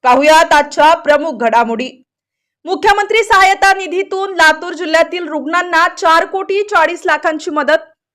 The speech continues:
जळकोट तालुक्यातील अतनूर गावाजवळील पुलाच्या कामामुळे वाहतूक पर्यायी मार्गाने वळविली.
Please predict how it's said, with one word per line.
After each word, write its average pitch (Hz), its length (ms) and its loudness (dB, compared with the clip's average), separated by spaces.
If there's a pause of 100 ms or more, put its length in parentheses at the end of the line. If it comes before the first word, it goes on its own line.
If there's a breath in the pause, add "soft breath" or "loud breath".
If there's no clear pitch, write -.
(420)
जळकोट 302 360 2
तालुक्यातील 349 600 0
अतनूर 359 380 0
गावाजवळील 381 720 2
पुलाच्या 349 440 0
कामामुळे 339 540 -2
वाहतूक 320 540 0
पर्यायी 349 480 0
मार्गाने 339 500 -2
वळविली. 240 500 -4